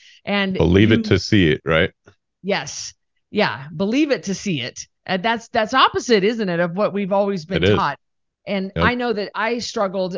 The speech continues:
Speaker 1: uh, before. And Brad, how would I say this, like, the right way? If I were to say I struggled before with overeating and I don't now, um, is that kind of the way I, I wanna say it the right way?
Speaker 2: Yeah. I mean, you just, the,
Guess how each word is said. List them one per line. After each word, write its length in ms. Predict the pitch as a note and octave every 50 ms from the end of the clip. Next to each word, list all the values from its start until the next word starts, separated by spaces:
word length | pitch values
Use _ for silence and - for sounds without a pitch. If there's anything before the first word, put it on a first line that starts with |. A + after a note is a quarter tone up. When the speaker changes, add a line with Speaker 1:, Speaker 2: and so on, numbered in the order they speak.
| - -
Speaker 1:
uh, 160 | G3 F#3+ F3+
before. 640 | F3 G3+ F3 - - C4 C#4+ A#3+ E3+ D#3+ D#3+ D#3 - _ _ _ _
And 180 | - A#3+ A#3 G3+
Brad, 260 | C#4+ D4+ D#4 D#4+ D4+
how 220 | C#4+ D#4 G#4+ A4+
would 80 | G#4 F4+
I 120 | D#4 C4+
say 220 | A3 - B3+ A3 G#3
this, 300 | F#3 F3+ F3+ F3 - A3+ - -
like, 220 | F#3 G#3+ G#3 - -
the 100 | A#3 A3
right 240 | G#3 G#3 G#3 E3+ C3+
way? 300 | F3+ F3 E3+ D#3+ D#3 C3
If 120 | D#3+ -
I 120 | G#3 G#3
were 120 | A3+ A3+ A3
to 80 | G#3+
say 240 | F#3 - G#3 F#3 F#3
I 120 | F3+ - F3
struggled 460 | - - - G#3 G3 F3 F#3+ F#3 D#3
before 540 | F3 F3 D3+ - - A3 G#3 G#3 G#3+ G#3+ G#3
with 200 | F3+ G3+ F#3+ -
overeating 680 | - F#3+ G#3+ G#3 F#3+ G#3 - B2 F#3+ G#3+ G3 G#3+ G#3+ G3+
and 80 | F#3 E3+
I 80 | E3 E3
don't 320 | D#3 - F3 F3 D#3 C3
now, 420 | D#3+ D#3+ E3 F3 G#3 B3 C4+ B3+ - - - _ _ -
um, 300 | - G3+ F#3+ F3+ F#3 -
is 120 | - F#3+
that 200 | F3+ G3+ G3 G3
kind 160 | - G#3+ A3+ G#3+
of 100 | G3+ F#3
the 60 | G3+
way 200 | E3 D#3 G3 G3+ F#3 -
I, 60 | - F3
I 20 |
wanna 220 | F#3 G#3 A#3+ A#3+ F#3+
say 200 | - A3+ A3 G#3
it 80 | F3+
the 80 | F3 D3+
right 200 | D3+ F3+ G3+ -
way? 360 | - C3 A#2 A#2 C3+ D#3+ D#3+ _ _ _ _ _ _ _ _ _ _ _ _ _ _ _ _ _ _
Speaker 2:
Yeah. 220 | - F3+ G3+ - -
I 60 | G#2
mean, 160 | A2+ B2 B2+
you 100 | B2 B2+
just, 260 | B2 C3+ - - - - - - _ _ _ _ - - - _ _ _ -
the, 180 | G#2+ F#2+ F#2